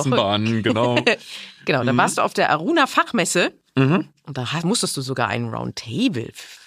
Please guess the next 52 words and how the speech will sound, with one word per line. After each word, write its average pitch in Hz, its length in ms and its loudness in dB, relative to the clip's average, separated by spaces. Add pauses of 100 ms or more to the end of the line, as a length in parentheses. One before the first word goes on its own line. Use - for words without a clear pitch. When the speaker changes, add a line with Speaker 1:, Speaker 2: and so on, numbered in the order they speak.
(180)
Speaker 2:
also 113 180 -8
ein, 113 200 -6
ein, 95 160 -4
ein 113 140 -2
Podiumsdiskussion 135 1160 -2
musstest - 340 -12
du - 160 -16
Speaker 1:
Das - 240 -8
Speaker 2:
moderieren. 139 120 -8
Speaker 1:
korrekte 123 500 4
Verb 101 240 4
heißt 95 280 2
durfte. 127 460 0 (520)
Speaker 2:
Du 160 100 -8
durftest 233 480 0
eine 196 100 2
Podiumsdiskussion 151 1000 0
Speaker 1:
Ja. 214 60 -2
Ja. 202 40 2
Speaker 2:
moderieren. 165 480 0 (260)
Speaker 1:
Ja. 101 200 2 (600)
Und - 60 0
das 113 140 4
habe 139 120 6
ich 151 60 6
auch, 123 240 4 (100)
habe 135 180 2
ich 123 100 0
auch 113 160 2
wirklich 113 240 0
sehr 98 160 2
gerne 85 240 0
getan. 73 520 -4
Ja, 117 200 -2
man 113 120 0
soll 98 180 4
ja 95 40 4
seine 90 280 0
Komfortzone 101 720 2
auch 139 160 6
mal 127 160 4
verlassen. 104 640 4
Also 113 340 4
wir, 104 300 0
ich 101 160 -4
mache 107 180 0
sowas 90 300 0
ja 90 160 0
wirklich 85 220 -6
nicht 90 180 -2
so 104 220 2
oft. - 240 0